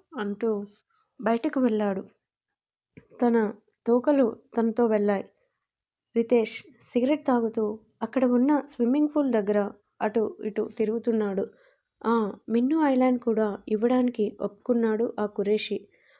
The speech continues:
అన్నాడు కోపంగా. అది విని తన ఫ్రెండ్స్ "అవునా?" అంటూ నోరు తెరిచారు. రితేష్, "ఇంక చూస్తూ ఉంటే లాభం లేదు, ఎలాగైనా ఆ వీరాని ఇక్కడే ఆపేయాలి. మీకు తెలుసా, అసలు రెహమాన్కి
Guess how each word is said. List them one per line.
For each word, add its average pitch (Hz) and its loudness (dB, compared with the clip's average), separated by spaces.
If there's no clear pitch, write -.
అన్నాడు 226 0
కోపంగా. 202 -2
అది 226 2
విని 233 2
తన 226 -2
ఫ్రెండ్స్ 226 -2
"అవునా?" 240 2
అంటూ 214 -4
నోరు 214 -2
తెరిచారు. 214 -6
రితేష్, 233 0
"ఇంక 240 -2
చూస్తూ 247 -2
ఉంటే 220 0
లాభం 240 0
లేదు, 240 2
ఎలాగైనా 294 2
ఆ 240 2
వీరాని 220 0
ఇక్కడే 277 0
ఆపేయాలి. 208 0
మీకు 240 0
తెలుసా, 214 -2
అసలు 226 -2
రెహమాన్కి 269 -2